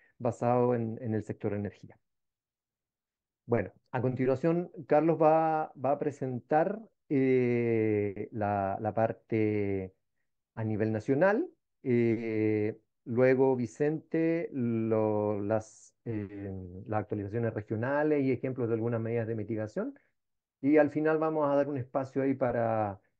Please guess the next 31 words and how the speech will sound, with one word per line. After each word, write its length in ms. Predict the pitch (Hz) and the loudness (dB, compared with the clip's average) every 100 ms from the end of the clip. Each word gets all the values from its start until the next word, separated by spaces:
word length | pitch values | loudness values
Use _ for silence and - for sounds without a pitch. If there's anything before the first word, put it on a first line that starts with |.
| _ _ | _ _
comentarios, 1040 | - 117 110 127 127 120 120 117 113 - - | -2 0 2 4 4 4 4 4 2 -2 -8
eh, 200 | 135 117 | -2 -2
preguntas 920 | 110 113 107 127 120 - 110 107 101 - | 0 0 2 0 -2 0 0 0 -2 -6
y, 60 | |
y, 840 | 98 107 117 95 92 90 104 107 | -8 -8 -6 -4 -4 -6 -8 -8
y 40 | 95 | -6
que 100 | 101 | -8
nos 140 | 98 | -8
puedan 320 | - 104 95 | -6 -4 -4
ahí 360 | 92 92 90 87 85 _ _ _ _ _ _ _ | -6 -8 -10 -12 -16 _ _ _ _ _ _ _
preguntar 680 | 117 101 92 92 87 - 101 | -6 -4 -4 -10 -10 -6 -4
y, 600 | 95 101 110 90 85 92 - - _ _ - | -4 -8 -8 -8 -8 -12 -16 -20 _ _ -14
y, 640 | 113 92 90 87 85 85 85 | -8 -6 -4 -6 -8 -8 -8
y 60 | |
hacer 240 | 92 107 95 | -8 -8 -10
observaciones 640 | - 98 98 - 107 101 | -10 -8 -8 -6 -6 -6
respecto 640 | 95 - - 98 95 - - | -8 -12 -14 -12 -12 -14 -12
a, 60 | |
a 20 | 104 | -10
lo 120 | 101 | -8
que 100 | 95 | -8
les 140 | 92 | -10
estamos 400 | 92 - 98 90 | -8 -8 -10 -10
contando. 340 | - 95 92 92 _ _ _ _ _ _ | -12 -12 -14 -16 _ _ _ _ _ _
Así 140 | - | -16
que 100 | 98 | -10
muchas 260 | 104 113 117 | -6 -4 -2
gracias, 320 | 127 135 147 - | -2 -4 -6 -4
Carlos, 300 | 139 143 135 | -4 -2 -4
por 120 | 147 | -6
favor. 300 | 143 180 - | -2 -4 -4